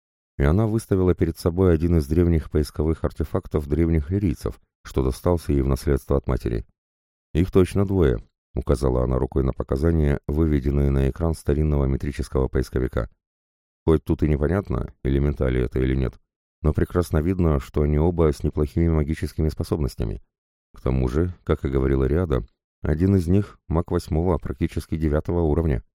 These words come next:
И она перевела взгляд на главу их отряда. «Он и правда чуть сильнее, чем ты, Гнас».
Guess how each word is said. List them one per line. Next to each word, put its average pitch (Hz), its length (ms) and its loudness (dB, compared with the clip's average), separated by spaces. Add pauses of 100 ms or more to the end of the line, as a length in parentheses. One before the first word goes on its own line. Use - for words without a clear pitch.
(680)
И 80 80 0
она 104 200 4
перевела 101 400 2
взгляд 92 380 -2
на 80 100 0
главу 78 360 0
их 71 120 -2
отряда. 64 420 -4 (720)
«Он 71 220 2
и 85 40 2
правда 90 360 0
чуть - 220 -6
сильнее, 85 460 2
чем 80 180 -4
ты, 76 140 -4
Гнас». 62 340 -6